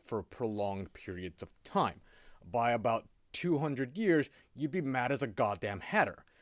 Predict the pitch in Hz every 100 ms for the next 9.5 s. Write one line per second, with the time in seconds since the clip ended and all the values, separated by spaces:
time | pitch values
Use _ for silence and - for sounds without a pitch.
0 | _ - - 135 101 - _ _ _ _
1 | - 117 107 - _ - - 156 113 147
2 | 127 135 120 110 104 - - _ _ -
3 | 90 - - 226 143 113 104 98 85 92
4 | 85 87 110 - - - - - _ _
5 | - 339 - 208 180 143 127 110 101 113
6 | 262 349 392 285 240 220 180 170 143 131
7 | - - - - - 494 - - 151 -
8 | - - - _ - _ - 170 - 147
9 | 139 101 92 95